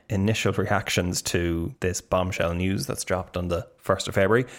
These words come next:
We are very conscious that we haven't discussed any of the news that's come out over the off-season. What we have, Gunther Steiner leaving Haas, we have the Madrid Grand Prix being announced, obviously stealing away from Barcelona, and then just yesterday slash today, obviously Andretti's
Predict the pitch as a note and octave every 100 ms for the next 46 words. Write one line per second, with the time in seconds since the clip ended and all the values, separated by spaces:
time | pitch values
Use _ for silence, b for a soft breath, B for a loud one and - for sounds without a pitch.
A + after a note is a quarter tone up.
0 | B A2+ G#2 A2 B2 A2+ G#2 G#2+ G#2 G2
1 | G2+ G#2 F#2+ F#2 D#2 - F#2 - F#2+ F2+
2 | F2 F2 - F2+ F2 F2 - - - -
3 | - - - F#2 F#2 F2+ F#2+ F2+ F2+ -
4 | - F#2 F#2+ F#2+ - F#2+ F#2+ F#2+ F#2 F2
5 | - D2+ D#2+ F2 F2 - - - F#2+ F2+
6 | - G2 G2 G2 F#2+ F2+ E2+ - A2 G#2+
7 | G#2+ - - D2+ F2 F#2 F2 E2 - -
8 | G2 F#2 G2+ G2 - - - F#2+ F#2 G#2+
9 | A2 G2+ F#2+ F#2 G2+ A2 F#2 - F#2 -
10 | F#2+ F#2 F#2 F#2+ F#2 F2+ G#2 G#2+ G#2 F#2+
11 | F#2 F2+ F#2+ - - - G2+ F#2+ - G2
12 | G2 F#2 G2 - - - G2 G2 F#2 -
13 | F#2 - F2+ F#2 F#2 G2 F#2+ F2 F2+ -